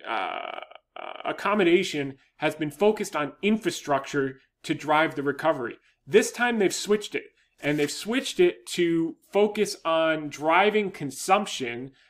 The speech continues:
uh, uh, to drive the recovery. So they're investing in consumption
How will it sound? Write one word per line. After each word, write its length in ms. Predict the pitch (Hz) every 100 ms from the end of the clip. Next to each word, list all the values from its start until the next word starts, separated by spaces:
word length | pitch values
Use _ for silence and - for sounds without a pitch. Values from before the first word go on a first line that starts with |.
| _ _ -
uh, 520 | 143 147 147 143 143 - - - 131
uh, 220 | 143 139 - _
to 380 | - - 165 160
drive 360 | 139 156 156 147
the 60 |
recovery. 440 | 143 139 170 160 123
So 140 | -
they're 120 | 151
investing 460 | 147 147 190 190 190
in 80 | 160
consumption 580 | 156 143 208 220 226